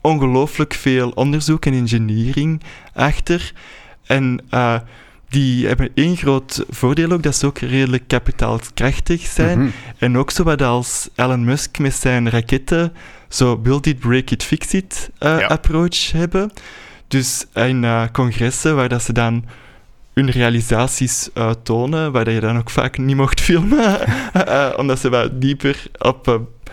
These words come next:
Speaker 1: bepaalde video's
Speaker 2: Ja,
Speaker 1: niet op
Speaker 2: ja.
Speaker 1: de onderliggende algoritmes, maar wel op video's gaan. Ja, die, die schakelen alle veiligheidssystemen uit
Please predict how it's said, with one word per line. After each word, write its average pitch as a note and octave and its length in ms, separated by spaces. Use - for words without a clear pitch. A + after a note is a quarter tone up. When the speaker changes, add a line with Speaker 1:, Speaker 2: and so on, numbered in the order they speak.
Speaker 1:
bepaalde C3 420
video's D3+ 320
Speaker 2:
Ja, A2 80
Speaker 1:
niet D3+ 120
op B2 60
Speaker 2:
ja. A#2+ 60
Speaker 1:
de B2+ 100
onderliggende C3+ 540
algoritmes, C#3 600
maar C3 120
wel A#2+ 160
op A2+ 140
video's E3+ 400
gaan. E3+ 260
Ja, C3+ 400
die, A#2 520
die C#3 120
schakelen D3+ 440
alle D3+ 200
veiligheidssystemen E3+ 1040
uit G#3+ 380